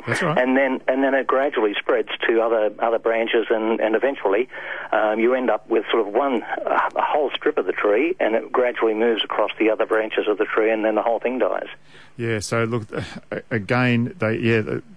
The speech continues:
Speaker 1: as far as fungal disease or viral disease, there's nothing that I'm, I'm aware of. It usually is insect problems. They can get scale, but the way you're describing it, scale usually affects the, you know, the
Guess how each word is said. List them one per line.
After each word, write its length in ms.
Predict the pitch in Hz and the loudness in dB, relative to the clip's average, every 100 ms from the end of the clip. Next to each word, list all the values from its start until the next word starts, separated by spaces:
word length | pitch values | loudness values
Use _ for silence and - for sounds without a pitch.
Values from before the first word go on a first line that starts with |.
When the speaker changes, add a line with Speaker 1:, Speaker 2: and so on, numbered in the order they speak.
| - | -14
Speaker 1:
as 120 | - - | -10 -2
far 180 | 135 | 2
as 140 | 127 101 | 2 0
fungal 320 | - 127 127 | 0 0 0
disease 380 | 107 113 117 101 | 0 0 0 2
or 140 | 95 | 0
viral 420 | 78 98 110 117 | 0 0 2 2
disease, 380 | 104 95 95 92 | -2 -2 0 0
there's 140 | 101 85 | -2 -2
nothing 340 | 127 139 165 | -2 0 2
that 80 | 110 | 2
I'm, 180 | 101 98 | 2 0
I'm 280 | - 101 | 0 0
aware 440 | 95 87 98 120 104 | 0 2 2 4 2
of. 280 | 80 139 - - - | -2 -6 -10 -20 -6
It 160 | - - | -6 -2
usually 420 | 131 143 120 107 | 0 0 2 2
is 120 | 95 | 4
insect 340 | 107 117 107 - | 2 2 -2 -2
problems. 280 | 110 131 - | -4 -2 -2
They 100 | 101 | -4
can 320 | - 127 139 | 0 2 4
get 160 | 120 | 2
scale, 540 | - - 107 95 101 135 | -2 -2 0 2 2 0
but 380 | 107 98 135 - - - - | 0 0 0 -4 -20 -20 -8
the 80 | - | -2
way 160 | 110 120 | 2 2
you're 200 | 113 120 | 2 2
describing 520 | 110 - 107 101 101 | 0 -2 0 0 0
it, 100 | 107 | -4
scale 440 | - - 120 127 107 | -4 -2 0 2 2
usually 420 | 107 98 98 92 | 0 0 -2 -2
affects 380 | - - 98 - | -4 -4 -4 -2
the, 280 | - 95 - | -2 0 -2
you 140 | - 95 | -2 0
know, 180 | 92 90 | 2 2
the 320 | 82 90 90 | 2 0 -2